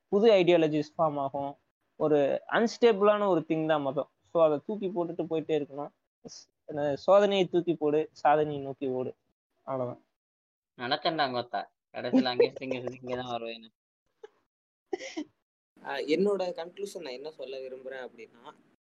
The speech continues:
Speaker 3: இப்போ வந்து மதம் அப்படிங்கிற விஷயம் வந்து இன்னைய காலகட்டத்துல வந்து கொஞ்சம் கூட தேவையில்லாத விஷயம். இது வந்து பிரிவினையை மட்டுமே உண்டு பண்ற ஒரு டூலாவே வந்து இருக்கு. ஆஹ் இது வந்து எக்ஸ்ட்ரீமிஸ்டுக்கு வந்து நான் சொல்லிக்கிறேன். இப்போ வந்து மதங்களை நம்புறவங்க வந்து அது உங்களோட நம்பிக்கை,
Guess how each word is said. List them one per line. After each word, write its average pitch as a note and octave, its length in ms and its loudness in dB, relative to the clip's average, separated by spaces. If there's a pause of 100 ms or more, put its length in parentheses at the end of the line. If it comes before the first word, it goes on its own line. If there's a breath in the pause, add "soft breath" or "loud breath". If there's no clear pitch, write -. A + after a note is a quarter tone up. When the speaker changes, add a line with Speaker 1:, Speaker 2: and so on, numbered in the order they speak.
(360)
Speaker 3:
இப்போ - 240 -14
வந்து F3+ 240 -10
மதம் E3+ 560 -12
அப்படிங்கிற E3 220 -12
விஷயம் C#3 320 -8
வந்து D3+ 240 -20
இன்னைய F3 260 -10
காலகட்டத்துல D#3+ 560 -10
வந்து C3+ 260 -20
கொஞ்சம் E3+ 360 -12
கூட E3+ 260 -12
தேவையில்லாத D3+ 440 -8
விஷயம். B2 360 -16 (480)
இது B2 160 -8
வந்து F3+ 300 -8
பிரிவினையை G3 440 -4
மட்டுமே E3+ 580 -10
உண்டு D3+ 260 -8
பண்ற D3+ 300 -6
ஒரு C3+ 320 -4
டூலாவே D3+ 520 -10
வந்து B2+ 280 -18
இருக்கு. C3+ 380 -20 (440)
ஆஹ் A#2 160 -12
இது B2 220 -12
வந்து F3 260 -6
எக்ஸ்ட்ரீமிஸ்டுக்கு F#3 840 -8
வந்து C#3 260 -8
நான் C3 160 -12
சொல்லிக்கிறேன். A#2+ 360 -14 (320)
இப்போ G#2 280 -14
வந்து F3+ 120 -10
மதங்களை D#3 480 -10
நம்புறவங்க D#3+ 460 -10
வந்து C#3+ 420 -10
அது C3+ 180 -10
உங்களோட E3 360 -6
நம்பிக்கை, D3 420 -12